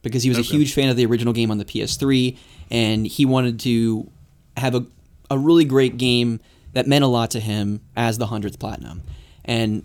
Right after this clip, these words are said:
Speaker 1: I don't know if I'll ever get to a hundred platinum trophies, but for fifty, I thought, "What's a game in my library that I haven't polished off yet that is doable, isn't too much of a grind, is not in any way going to corrupt my enjoyment of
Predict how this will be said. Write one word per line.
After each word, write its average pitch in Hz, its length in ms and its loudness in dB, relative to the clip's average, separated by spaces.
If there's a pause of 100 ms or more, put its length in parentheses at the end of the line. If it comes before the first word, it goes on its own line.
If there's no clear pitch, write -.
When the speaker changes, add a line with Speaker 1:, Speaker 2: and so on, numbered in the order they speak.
(100)
Speaker 1:
I 123 80 2
don't 139 200 2
know 139 180 4
if 131 100 -4
I'll 127 100 -2
ever 131 140 -2
get 127 160 0
to 127 80 -2
a 120 100 -2
hundred 127 440 0
platinum 156 340 0
trophies, 110 500 -2
but 110 240 -4 (200)
for 120 160 -4
fifty, 123 600 0 (280)
I 127 140 -2
thought, 127 340 0
"What's 131 300 0
a 185 60 4
game 135 240 0
in 120 60 0
my 113 140 2
library 104 520 -2
that 98 120 -6
I 95 40 -4
haven't 123 240 -4
polished 127 380 -2
off 101 220 -4
yet 101 340 -8 (400)
that 113 300 0
is 120 200 -2
doable, 120 680 4
isn't 139 240 0
too 185 120 -2
much 156 180 0
of 143 60 -4
a 139 40 0
grind, 113 680 -2
is 117 160 -2
not 127 180 2
in 139 120 2
any 131 240 0
way 123 260 2
going 120 280 0
to 117 280 0
corrupt 117 500 0
my 120 160 2
enjoyment 113 540 0
of 110 300 -2